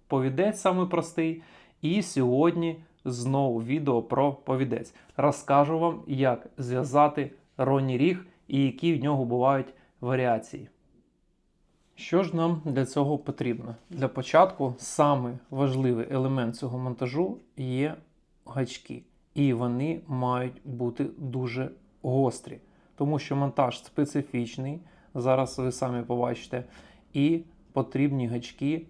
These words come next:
супергострі і які будуть сікти рибу просто дуже-дуже легко.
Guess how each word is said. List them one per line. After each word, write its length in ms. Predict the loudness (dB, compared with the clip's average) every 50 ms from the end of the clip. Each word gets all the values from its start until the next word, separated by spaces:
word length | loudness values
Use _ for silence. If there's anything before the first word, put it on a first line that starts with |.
| -20 -20
супергострі 1160 | -18 -10 -4 -2 -2 -2 -2 -2 -2 -2 -2 0 2 2 2 2 0 -2 -6 -6 -6 -6 -6 -6 -4
і 300 | -2 0 0 0 -2 -4 -12 -12 -6
які 260 | -6 -6 -4 -4 -4
будуть 360 | -2 -2 0 0 0 -2 -2 -4
сікти 420 | -4 -4 -4 -4 -4 -4 -4 -2
рибу 360 | 0 0 0 0 0 -2 -4
просто 680 | -4 -2 -2 0 2 2 0 0 -2 -2 -2 -2 -2 -4 -8 -16 -20 -20 -20 -20 _ _ _ -8
дуже-дуже 760 | -2 0 2 2 2 2 -2 -2 0 0 0 0 0 0 0
легко. 480 | 2 2 0 0 -2 -6 -12 -16 -16